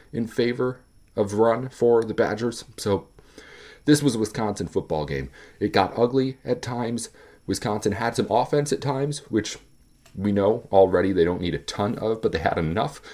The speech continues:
And two long touchdown drives is, to be honest, more than what you could say for a lot of the times Wisconsin's been out there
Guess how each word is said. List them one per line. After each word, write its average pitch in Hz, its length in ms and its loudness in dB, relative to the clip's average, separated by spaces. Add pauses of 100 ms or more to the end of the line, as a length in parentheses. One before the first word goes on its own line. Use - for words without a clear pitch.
(220)
And 90 160 -2
two 135 240 0
long 117 500 0
touchdown 101 600 -2
drives 85 560 -2
is, 87 440 -4 (600)
to - 80 -8
be 117 120 2
honest, 135 440 -4 (380)
more 120 340 2
than 113 220 -2
what 107 180 0
you 101 200 -4
could 95 180 -8
say 107 280 2
for 95 180 2
a 87 60 4
lot 90 240 2
of 87 60 0
the 90 60 0
times 76 400 -4
Wisconsin's 82 640 -4
been 80 180 -2
out 76 200 -2
there - 220 0